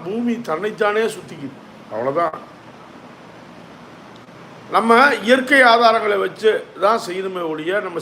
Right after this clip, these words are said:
செயற்கையா ஒரு தகடை உருவாக்கி வச்சு நம்ம வாஸ்து ப-, சரி பண்ண முடியுமா? நிச்சயம் முடியாது. ஏமாத்து வேலை.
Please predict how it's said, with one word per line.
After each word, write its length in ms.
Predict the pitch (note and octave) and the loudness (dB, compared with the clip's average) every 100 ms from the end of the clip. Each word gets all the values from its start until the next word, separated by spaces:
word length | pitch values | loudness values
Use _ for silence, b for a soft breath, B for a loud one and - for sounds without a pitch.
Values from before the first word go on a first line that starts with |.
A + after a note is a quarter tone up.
| - | -6
செயற்கையா 520 | F#3 G#3 A3 A3 G#3 | -4 -4 -2 0 0
ஒரு 160 | F#3 E3 | -2 -2
தகடை 340 | E3 F#3 G3+ | 0 2 2
உருவாக்கி 640 | F3+ E3+ D#3+ D3 F#3 D3+ - - - - | 0 -2 -4 -4 -10 -10 -12 -20 -14 -10
வச்சு 240 | C#3 G3 | -6 -6
நம்ம 240 | E3 D#3+ C#3+ C3+ A2 - - - - - - - - - - - | -4 -6 -8 -8 -10 -14 -20 -20 -20 -20 -20 -20 -20 -20 -14 -4
வாஸ்து 320 | E3 F3 D#3+ | -2 -2 -6
ப-, 80 | C#3+ | -8
சரி 260 | C#3 D3 D#3+ | -8 -4 -4
பண்ண 200 | D3+ C#3 | -6 -6
முடியுமா? 260 | B2+ B2 | -6 -6
நிச்சயம் 380 | D#3+ D3+ C#3 D3+ | -8 -8 -6 -6
முடியாது. 300 | B2+ C3+ C3+ | -4 -4 -4
ஏமாத்து 480 | D3+ B2+ D#3 D3 C3+ | -2 0 0 -2 -2
வேலை. 260 | B2 A#2+ | -2 0